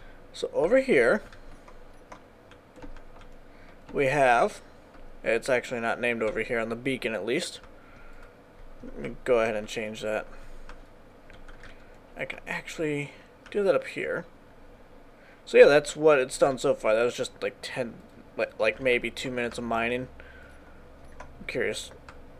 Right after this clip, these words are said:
Actually, I should probably check it out. You know what? No, no, no. I got things to do. I gotta test something anyway. I probably should test it beforehand. Yay, mobile arrow miner.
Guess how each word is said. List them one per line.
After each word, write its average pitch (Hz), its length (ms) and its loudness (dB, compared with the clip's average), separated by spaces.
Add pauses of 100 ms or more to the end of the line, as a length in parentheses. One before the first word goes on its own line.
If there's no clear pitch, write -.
(120)
Actually, 123 520 2
I 113 80 2 (360)
should - 160 -10
probably 123 280 0
check - 320 -6
it 110 40 -2
out. 110 300 2 (1500)
You 247 140 4
know 269 80 12
what? 233 380 10
No, 165 160 8
no, 170 160 6
no. 123 40 8
I 131 160 10
got 139 240 8
things 127 220 -2
to 120 60 -10
do. 104 120 2
I 127 120 8
gotta 143 160 4
test - 260 -4
something 123 260 0
anyway. 120 280 4
I 120 40 6
probably 120 220 0
should 113 220 -6
test 123 240 -4
it 117 80 -4
beforehand. 185 480 -4
Yay, 226 320 10
mobile 202 440 8
arrow 180 280 10
miner. 123 480 4